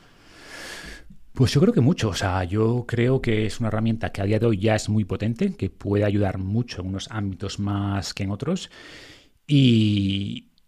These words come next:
y el tema es que ha cogido ya una velocidad, eh, exponencial, ¿no? En el sentido de que con cada actualización del chat G P T del uno al dos, al tres, al tres coma cinco, al cuatro,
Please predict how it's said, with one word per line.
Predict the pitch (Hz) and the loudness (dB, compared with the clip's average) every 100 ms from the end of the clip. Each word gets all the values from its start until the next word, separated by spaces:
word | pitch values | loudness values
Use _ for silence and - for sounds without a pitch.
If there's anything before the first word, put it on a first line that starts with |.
| - | -8
y | 131 120 113 | -2 2 2
el | 107 | 2
tema | 101 113 | 2 2
es | 139 | 2
que | - | 2
ha | 131 | 0
cogido | 127 123 120 | 0 2 2
ya | 110 113 | 4 4
una | 131 123 | 4 4
velocidad, | 104 98 101 95 101 120 101 98 - | 2 0 -4 -2 2 2 2 0 -4
eh, | 104 92 92 - | -6 -6 -6 -8
exponencial, | 95 - - 104 98 - 120 131 101 92 | -8 -6 0 2 2 4 6 8 6 2
¿no? | 101 127 | 0 4
En | |
el | 104 | 2
sentido | - 95 87 98 113 | 2 -4 -2 0 0
de | 113 | 0
que | 98 | -2
con | 95 87 | -4 -4
cada | 101 110 120 | -2 0 -2
actualización | 117 - - 95 95 95 107 113 156 196 - - _ _ _ _ _ - | -4 -8 -6 -6 -4 -6 -2 2 2 0 -8 -20 _ _ _ _ _ -12
del | 117 104 87 87 90 90 92 | -8 -6 -6 -8 -10 -12 -12
chat | - 104 | -10 -6
G | 110 | -4
P | 107 | -2
T | 107 104 | 2 2
del | 98 98 95 92 101 | 4 2 2 2 6
uno | 127 117 110 | 6 8 6
al | 101 | 6
dos, | 107 127 120 | 8 8 6
al | 98 | 0
tres, | - 127 113 | 6 6 6
al | 101 | 2
tres | 101 | 0
coma | 117 | 0
cinco, | 120 107 | 0 -2
al | 101 | 0
cuatro, | 117 117 | 2 2